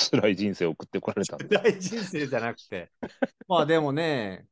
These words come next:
Speaker 2: あの、彼の作品とか、彼のような生き方っていうのはね、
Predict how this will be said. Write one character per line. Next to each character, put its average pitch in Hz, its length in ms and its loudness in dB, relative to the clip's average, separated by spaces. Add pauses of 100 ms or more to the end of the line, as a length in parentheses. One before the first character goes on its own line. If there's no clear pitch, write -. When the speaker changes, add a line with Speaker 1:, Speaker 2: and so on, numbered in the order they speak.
(140)
Speaker 2:
あ 117 180 -4
の、 113 380 -8
彼 160 240 0
の 101 460 -6
作 107 320 -8
品 120 200 -10
と 110 140 -12
か、 95 160 -12
彼 151 260 -2
の 113 100 -6
よ 95 100 -8
う 95 40 -10
な 92 100 -10
生 95 100 -14
き - 100 -20
方 117 280 -8
っ - 60 -16
て - 120 -20
い - 20 -20
う 87 40 -18
の 92 40 -14
は 107 60 -12
ね、 220 240 -6